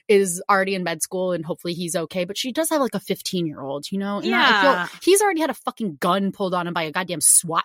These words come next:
Speaker 1: team. Like, this poor kid does not need any more strife. But, you know, sentencing is in November, so, like, at least she gets to go to BravoCon. Like, I know some people are really upset that she's still gonna be filming or whatever, but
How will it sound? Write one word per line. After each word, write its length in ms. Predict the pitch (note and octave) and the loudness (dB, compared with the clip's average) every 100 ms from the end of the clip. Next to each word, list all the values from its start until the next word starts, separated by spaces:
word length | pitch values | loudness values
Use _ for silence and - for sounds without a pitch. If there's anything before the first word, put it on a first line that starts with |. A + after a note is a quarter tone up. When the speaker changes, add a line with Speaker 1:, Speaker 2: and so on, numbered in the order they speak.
| - | -4
Speaker 1:
team. 240 | F3 D#3 | -6 -4
Like, 140 | D#3+ - | -4 -4
this 160 | A3+ | -6
poor 280 | - - F3 | -6 -6 -6
kid 400 | - G#3 E3+ D#3+ - - - | -4 -4 -2 -4 -10 -8 -2
does 140 | G#3+ | 0
not 240 | G3+ A3 | 2 0
need 160 | B3 A3+ - | 0 -6 -6
any 220 | F#3+ G3+ | -4 -4
more 180 | F3 C#3+ | -4 -6
strife. 520 | - - D#3 - - - - - - | -8 -6 -8 -8 -12 -12 -10 -8 -2
But, 240 | G3+ F3 - _ _ - | 0 0 -2 _ _ -4
you 100 | G#3+ | -2
know, 300 | E3 D#3 C#3+ - | -2 -4 -10 -4
sentencing 600 | - D4 G4 F4+ E4 D4 | 4 4 4 2 4 4
is 100 | B3+ | 4
in 120 | A#3+ | 4
November, 460 | G#3 G#3 G#3 F3 E3+ | 4 2 2 0 -2
so, 180 | F#3+ | -2
like, 160 | F#3 F#3 | 0 -2
at 120 | F#3 | -2
least 160 | G#3+ - | -2 -2
she 80 | A3 | -4
gets 160 | G3+ | -4
to 60 | G3+ | -2
go 60 | F3+ | -4
to 80 | |
BravoCon. 840 | C3+ D#3+ F3 A#3 A#3 B3+ C4 C4+ B3+ | -4 -4 -2 -2 -2 -2 0 0 0
Like, 200 | G#3 - - - | -2 -4 -16 0
I 80 | D4+ | 2
know 100 | F4+ | 4
some 160 | F4+ C#4+ | 2 0
people 180 | B3 A#3 | 0 -2
are 60 | |
really 240 | F#3+ F#3+ - | 0 -2 -4
upset 320 | - F3 - | -4 -6 -6
that 100 | F3+ | -10
she's 180 | G3+ - | -10 -8
still 120 | F#3 | -6
gonna 100 | F#3+ | -6
be 100 | F3 | -8
filming 440 | - D#3+ E3+ E3 | -8 -6 -4 -4
or 140 | D#3 D3 | -4 -6
whatever, 400 | D#3 D#3 F3 D#3+ | -6 -6 -6 -4
but 240 | - | -4